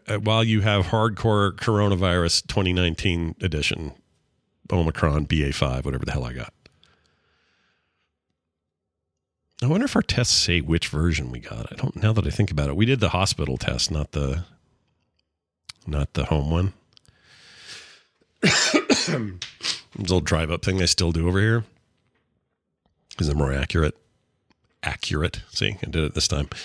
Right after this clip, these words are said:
I'm already, I'm already recovering. But anyway, it's, it's, uh,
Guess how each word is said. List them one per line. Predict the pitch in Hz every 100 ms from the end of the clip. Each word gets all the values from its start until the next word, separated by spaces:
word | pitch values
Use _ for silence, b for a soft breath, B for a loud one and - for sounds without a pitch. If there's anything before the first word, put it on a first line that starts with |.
| B B B 95
I'm | 95
already, | 92 90 -
I'm | 98
already | 95 95 87 -
recovering. | 90 - 90 78 78 87
But | 98
anyway, | 123 110 98 98
it's, | - - -
it's, | - - -
uh, | 92 87 85